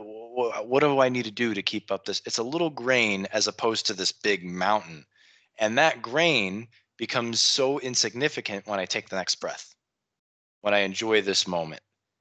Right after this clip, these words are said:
when I acknowledge myself for the seeing of that success. I'm seeing more and more and more through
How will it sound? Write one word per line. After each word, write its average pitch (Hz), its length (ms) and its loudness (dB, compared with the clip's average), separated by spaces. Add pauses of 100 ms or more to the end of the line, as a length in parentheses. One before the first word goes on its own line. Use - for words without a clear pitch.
(320)
when 104 160 2
I 101 120 6
acknowledge 104 680 2
myself 101 440 0
for - 80 -10
the 92 100 -4
seeing 107 480 0
of 92 100 -4
that 92 140 0
success. - 500 0
I'm 95 100 -6
seeing 143 440 -2
more 120 340 2
and 110 100 0
more 110 280 -2
and 104 80 -2
more 107 340 2
through 127 720 -2